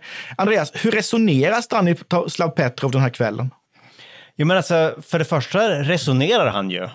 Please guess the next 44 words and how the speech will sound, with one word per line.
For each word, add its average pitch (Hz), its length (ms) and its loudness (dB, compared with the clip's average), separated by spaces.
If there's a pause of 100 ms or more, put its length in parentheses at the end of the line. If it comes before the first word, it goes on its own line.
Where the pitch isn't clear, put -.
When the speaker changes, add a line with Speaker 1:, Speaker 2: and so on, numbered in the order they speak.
Speaker 2:
och 135 120 0
det 131 100 0
är 175 180 2
ju 123 260 2 (100)
väldigt 120 500 -2
bra. 113 420 0
Alltså, 131 180 -2
det 131 100 0
är - 20 2
en 151 60 0
ganska 131 220 -2
kallblodig 139 880 -2
typ. 131 300 -4 (180)
Jag - 180 -2
tänker 180 260 0
på 170 80 -2
det 143 60 2
här 135 140 4
ut-, 131 280 -2
uttrycket, 131 580 0
"Let 135 340 -4
cool 165 280 0
heads 135 340 0
prevail." 131 580 0 (380)
Alltså, 127 240 0
han 151 120 2
sätter 175 360 -2
sig 156 160 0
ner 123 360 2
och 120 100 0
resonerar 120 880 0 (240)
med 117 160 0
sig 110 100 -4
själv. 85 300 -6
Han 107 180 -8
tycker 160 240 0
att 147 80 -2
det 135 60 2
är 113 40 0
någonting 113 380 -2
som 117 140 -4
är 110 60 0
väldigt 98 440 -4
fel. 117 420 -4